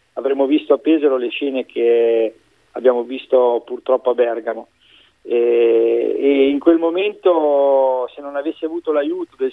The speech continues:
sindaco di Ravenna, eh, del sindaco di Cesena, noi avremmo visto a Pesaro le stesse immagini che abbiamo visto a Bergamo, delle bare portate via dai, eh, dai militari. Invece, grazie a questa collaborazione istituzionale,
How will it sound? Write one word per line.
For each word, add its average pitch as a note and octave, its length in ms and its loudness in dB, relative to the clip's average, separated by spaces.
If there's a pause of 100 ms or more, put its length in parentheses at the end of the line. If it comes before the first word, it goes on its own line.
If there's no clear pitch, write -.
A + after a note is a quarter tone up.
sindaco D3 300 -4
di C#3 120 -2
Ravenna, C3+ 600 0 (420)
eh, A#2+ 260 -4
del A#2+ 220 -4
sindaco D3 300 2
di C3 100 -6
Cesena, E3 600 0 (400)
noi D3 180 0
avremmo C3+ 260 0
visto D3+ 240 -2
a C#3 40 0
Pesaro D3+ 400 2
le B2 180 -4
stesse - 260 -8
immagini C3 560 -2
che - 80 0
abbiamo A#2+ 240 -2
visto A#2+ 220 -6
a A#2+ 40 4
Bergamo, A#2 500 -2
delle A#2+ 200 2
bare B2+ 280 2
portate A#2+ 440 -8
via B2 220 -4
dai, A#2 360 -2 (480)
eh, A2+ 320 0
dai A#2 300 0
militari. A#2 520 0
Invece, C#3+ 340 2
grazie C#3+ 320 0
a - 20 -2
questa C#3+ 260 -4
collaborazione C#3 600 0
istituzionale, D#3 1000 -2